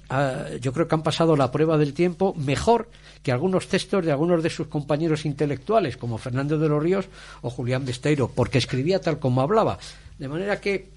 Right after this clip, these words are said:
eh, bueno, Pablo Iglesias era, por tanto, eh, un hombre formado, un hombre consciente de su papel histórico, es el líder del pesoe y de la U G T, excepto en un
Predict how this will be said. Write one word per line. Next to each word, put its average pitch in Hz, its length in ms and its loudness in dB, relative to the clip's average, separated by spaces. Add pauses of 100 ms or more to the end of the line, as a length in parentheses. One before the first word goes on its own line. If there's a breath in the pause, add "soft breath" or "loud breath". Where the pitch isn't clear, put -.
(160)
eh, 127 320 -6
bueno, 127 160 -4
Pablo 160 300 0
Iglesias 113 440 -4
era, 127 240 0
por 107 160 -2
tanto, 104 440 -2
eh, 92 560 -8
un 123 160 2
hombre 110 200 0
formado, 127 560 -2
un 123 120 -2
hombre 120 180 -2
consciente 117 480 -2
de 104 80 -6
su - 140 -8
papel 104 320 -6
histórico, 175 560 0 (340 loud breath)
es 156 220 2
el 135 100 0
líder 123 320 2
del 104 640 -2
pesoe 120 360 0
y - 20 -2
de 104 140 -4
la 104 120 -2
U 101 60 -4
G 120 180 -4
T, 190 220 2
excepto 127 380 -10
en 117 80 -6
un 127 140 -4